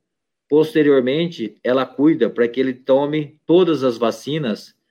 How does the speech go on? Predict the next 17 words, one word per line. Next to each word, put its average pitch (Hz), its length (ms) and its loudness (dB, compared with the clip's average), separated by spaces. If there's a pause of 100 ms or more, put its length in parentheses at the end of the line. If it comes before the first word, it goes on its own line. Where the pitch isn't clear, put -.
(160)
pra 104 140 -2
que 127 120 -6
ele 131 140 0
seja 127 540 0
uma 120 200 -4
pessoa 120 380 0
saudável. 101 680 -2 (1160)
Não 156 200 0
é 196 80 2
nesse 196 260 0
caso 143 440 -2
da 113 120 0
pandemia 117 640 0
agora, 104 480 0
especificamente 117 1040 -6
do 101 160 -10
coronavírus, 104 960 -2